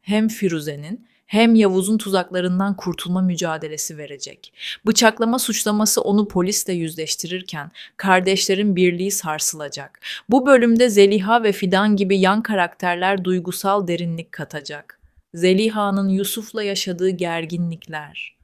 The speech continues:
aile içi çatışmaları yansıtırken Fidan'ın sessiz direnişi, Balın ve Samet'in masumiyetini koruma çabasını vurgulayacak.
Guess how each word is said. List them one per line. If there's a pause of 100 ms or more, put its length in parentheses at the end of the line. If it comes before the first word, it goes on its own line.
(320)
aile
içi
çatışmaları
yansıtırken (280)
Fidan'ın
sessiz
direnişi, (260)
Balın
ve
Samet'in
masumiyetini
koruma
çabasını
vurgulayacak.